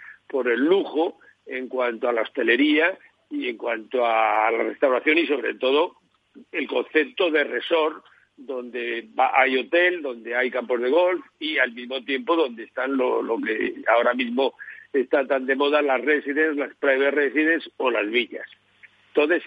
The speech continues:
la gente no es que quiere tener ya una villa, lo que quiere tener una villa con una serie de servicios, los servicios, pues, de, que, ten-, que tenga un campo de golf o que tenga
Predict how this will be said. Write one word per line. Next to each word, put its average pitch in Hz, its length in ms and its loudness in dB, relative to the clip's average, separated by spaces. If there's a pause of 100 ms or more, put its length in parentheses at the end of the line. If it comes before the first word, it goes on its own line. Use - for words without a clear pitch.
la 131 180 -2
gente 156 380 2
no 185 140 2
es - 80 0
que 139 200 -2
quiere 151 240 2
tener 135 340 -2
ya 135 160 2
una 131 280 2
villa, 143 300 0
lo 117 100 -4
que 120 80 -6
quiere 127 160 -2
tener 156 180 0
una 156 80 6
villa 156 320 2
con 143 120 -4
una 139 180 -2
serie 156 260 2
de 139 160 -2
servicios, 135 480 -2 (380)
los 120 180 -14
servicios, 147 540 0
pues, 127 180 -2
de, 113 240 -10
que, 110 80 -10
ten-, 113 220 -6
que 110 80 0
tenga 123 340 4 (320)
un 139 220 0
campo 127 240 0
de 127 80 4
golf 208 320 2
o 151 100 -2
que 139 80 -12
tenga 131 420 -2